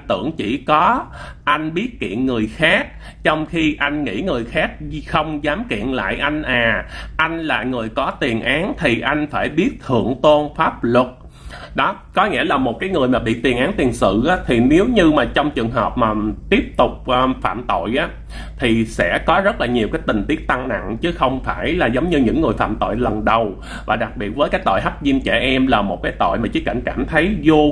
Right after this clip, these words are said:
cùng mất đạo đức. Và nói chung là nó không còn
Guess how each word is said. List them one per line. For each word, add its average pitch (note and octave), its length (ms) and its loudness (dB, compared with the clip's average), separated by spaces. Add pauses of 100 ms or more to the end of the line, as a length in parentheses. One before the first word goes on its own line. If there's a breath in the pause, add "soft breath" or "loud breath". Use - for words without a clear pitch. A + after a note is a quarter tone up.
cùng G2+ 380 2
mất C#3+ 140 6 (160)
đạo G2 240 -2
đức. C#3+ 240 -2 (320 loud breath)
Và A2+ 200 4 (340)
nói F#3+ 260 2
chung G3 180 4
là - 60 2
nó C3+ 120 2
không F#3+ 280 0
còn A#2 420 2